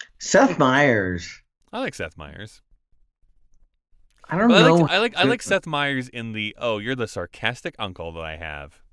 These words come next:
Speaker 1: Yeah, like, "You're over there. I'm hugging here. You should be over there."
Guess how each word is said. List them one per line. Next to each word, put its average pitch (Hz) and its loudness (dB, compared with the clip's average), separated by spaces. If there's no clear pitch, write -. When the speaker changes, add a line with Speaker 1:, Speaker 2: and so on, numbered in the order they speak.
Speaker 1:
Yeah, 208 2
like, 113 2
"You're 151 8
over 135 4
there. 85 -2
I'm 139 4
hugging 139 4
here. 104 0
You 120 2
should 117 2
be 101 -2
over 85 -4
there." 78 -4